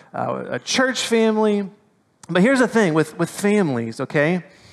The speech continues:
When you join a family, a lot of times there is, uh, an induction or a ceremony or an orientation, okay? Now, if you think about some of the fa-, more famous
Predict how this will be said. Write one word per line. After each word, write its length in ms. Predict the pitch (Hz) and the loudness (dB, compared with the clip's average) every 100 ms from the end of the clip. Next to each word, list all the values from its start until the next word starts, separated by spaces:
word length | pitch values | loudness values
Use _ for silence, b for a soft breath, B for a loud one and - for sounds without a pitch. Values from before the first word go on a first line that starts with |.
| B B B B B B B | B B B B B B B
When 160 | 156 202 | 2 4
you 140 | 226 | 2
join 880 | 151 233 247 277 277 277 254 202 185 | 2 2 4 4 4 4 2 -2 -2
a 320 | 190 190 180 | 0 4 2
family, 960 | 175 - 233 247 185 139 127 135 175 165 B B B B _ _ b b 151 | 0 0 2 4 2 0 0 0 -2 -4 B B B B _ _ b b -2
a 80 | |
lot 220 | 160 175 202 | 2 4 2
of 60 | - | 2
times 680 | 165 131 135 156 175 - - 143 | 2 2 2 -2 -4 -8 -10 -4
there 260 | 147 143 | 0 0
is, 680 | 139 139 131 135 131 - - b b _ | 0 0 2 0 -2 -10 -14 b b _
uh, 140 | 139 139 | -16 -8
an 340 | 135 123 147 165 | -6 -4 -6 0
induction 760 | 175 180 185 - - 208 185 | 2 4 2 -2 0 2 2
or 160 | 143 131 | 2 4
a 180 | 131 | 2
ceremony 800 | 127 - 202 214 214 214 214 214 | 0 0 2 2 2 2 2 2
or 240 | 170 147 139 | 2 2 2
an 60 | |
orientation, 1300 | 160 202 208 180 151 139 170 190 - 233 233 226 190 165 _ - | 2 2 4 2 0 0 0 0 0 0 0 -4 -12 -20 _ -2
okay? 260 | 190 220 B B | 0 0 B B
Now, 240 | 190 190 180 | 0 2 2
if 100 | 185 | 2
you 80 | 220 | 2
think 180 | 247 | 4
about 200 | 233 226 | 4 2
some 160 | 226 214 | 2 2
of 40 | |
the 80 | 185 | 0
fa-, 280 | - - 214 | 0 -2 0
more 180 | 196 185 | 0 0
famous 720 | - 202 202 208 190 - | 0 0 2 2 2 -2